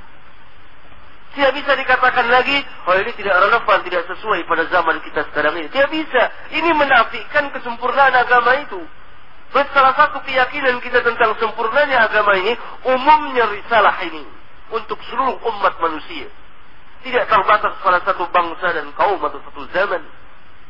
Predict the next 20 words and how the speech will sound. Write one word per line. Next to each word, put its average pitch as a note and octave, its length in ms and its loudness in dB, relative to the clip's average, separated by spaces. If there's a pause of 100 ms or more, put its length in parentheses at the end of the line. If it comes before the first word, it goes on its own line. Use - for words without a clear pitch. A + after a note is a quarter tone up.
(920)
Sebagaimana D#3+ 560 2
apa E3 80 -4
yang C#3+ 160 -2
dikatakan E3 400 -2
oleh C#3 220 2 (100)
Aqil C3+ 320 -6
Syirat D#3 260 0 (1200)
ketika C#3+ 320 -4
dia C3+ 160 -2
mengomentari C3 840 -2 (1800)
sabda C3+ 280 -2
Nabi C#3 320 -4
yang B2 160 -4
mulia C3 460 0
alaihi A#2+ 320 -4 (100)
salatu B2+ 320 -2
wassalam B2 680 -6 (500)
tentang A#2+ 320 -4
tidak C3+ 240 -6
beruntungnya B2+ 800 -4